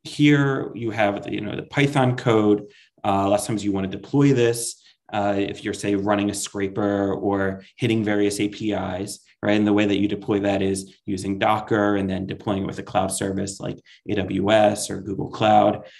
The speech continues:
Um, you wanna store the data in a data lake or in staging, right? O-, oftentimes you'll do that with S three. Um, and then ultimately you want that data to land in a data warehouse so that you can query it. And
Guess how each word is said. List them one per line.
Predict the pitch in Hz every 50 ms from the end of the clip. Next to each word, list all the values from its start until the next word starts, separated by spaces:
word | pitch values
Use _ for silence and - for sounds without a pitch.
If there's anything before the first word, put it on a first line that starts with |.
| - _ _ _ -
Um, | 104 101 101 98 98 95 95 95 95 - - -
you | - 110
wanna | 117 120 117 110 104
store | - - - - - 110 107 110 110
the | 110 113
data | 104 113 110 110 107 110 110 110 110 107 - -
in | 95 98
a | 98
data | 98 98 95 92 95
lake | 95 98 101 110 117 117 120 117 -
or | - - - - -
in | - 98 101
staging, | - - - 110 107 113 110 104 107 110 107 104 104 104 - - - _ _ -
right? | 104 104
O-, | 101 101
oftentimes | 101 - 104 104 - - 107 104 101 98
you'll | 104 98
do | 101 101
that | 101 98 95
with | 98 98 95 92 - - _ -
S | 107 101 95 - - -
three. | - 110 113 120 117 120 120 117 - - - - - - - - _ _ -
Um, | 104 107 107 107 104 107 104 101 98 95 98 - - _ _ -
and | - 123 123
then | 123 127 123 123 110 87
ultimately | - 104 135 151 147 147 143 131 120 110 104 101 107
you | 104 104 104 104 104
want | 104 107 101
that | 110 104 101
data | - 107 104 101 104
to | 101 101 - - 104
land | 101 101 98 101 98 98 95 -
in | - 101 98
a | 95
data | 98 98 98 98
warehouse | 98 98 113 131 131 131 123 120 120 - -
so | 98
that | 98 95 85
you | 95 98
can | - - - -
query | - - 143 139 127 113 110 110
it. | 127 - - _ - - - - _ _ _ -
And | - 123 123 120 123 123 120 - -